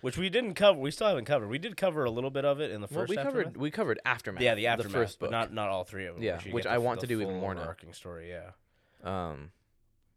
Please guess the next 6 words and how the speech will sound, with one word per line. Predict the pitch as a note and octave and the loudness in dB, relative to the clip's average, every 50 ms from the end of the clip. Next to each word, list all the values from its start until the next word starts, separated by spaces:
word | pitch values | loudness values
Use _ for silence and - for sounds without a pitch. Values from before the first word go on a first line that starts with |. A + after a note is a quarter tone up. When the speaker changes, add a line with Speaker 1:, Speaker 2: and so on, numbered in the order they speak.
| _ _ _ _ _ _ | _ _ _ _ _ _
Speaker 2:
but | - G#2+ - - | 0 0 0 2
also, | G2 G#2 C3 C#3 - G#2+ F2 E2 G2+ G#2+ - - | 2 2 2 2 0 0 -2 -2 -2 -6 -8 -10
Speaker 1:
Mm-hmm. | G#2 G2+ G#2 F#2 F2 F#2+ F#2 _ _ _ _ _ _ _ _ - - _ _ _ _ _ _ | -10 -10 -10 -10 -12 -14 -16 _ _ _ _ _ _ _ _ -20 -20 _ _ _ _ _ _
Speaker 2:
Boba | A2+ A2+ B2 A#2+ B2+ A#2+ | 2 2 4 4 2 2
Fett | - - C#3+ C3 A2+ - | 4 4 4 4 4 4
himself. | A#2 B2 A2+ G2+ - D3+ C3 G2 G2 G2 A#2+ | 0 -4 -4 0 2 4 4 4 2 0 -4